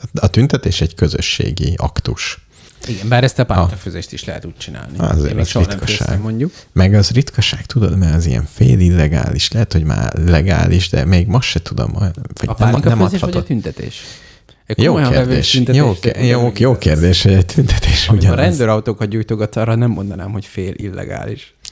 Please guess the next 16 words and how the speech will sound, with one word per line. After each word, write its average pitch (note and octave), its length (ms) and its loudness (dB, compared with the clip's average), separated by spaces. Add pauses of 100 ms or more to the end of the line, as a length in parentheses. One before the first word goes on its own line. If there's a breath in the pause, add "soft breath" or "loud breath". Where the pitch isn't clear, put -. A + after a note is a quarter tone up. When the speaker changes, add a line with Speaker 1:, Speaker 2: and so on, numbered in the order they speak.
(800 loud breath)
Speaker 2:
Azt A#2+ 180 -2
gondolom, B2 260 2
hogy B2 140 2
az A2+ 200 -4
illegális D#2+ 720 -10
tisztán. - 520 -14 (200)
Speaker 1:
És - 160 -4
elvi-, F#2 420 2
de - 120 4
figyelj, - 360 0
akkor - 300 0
a - 40 2
francia F2 480 2
börtönök - 560 2
teli - 280 0
vannak - 520 -2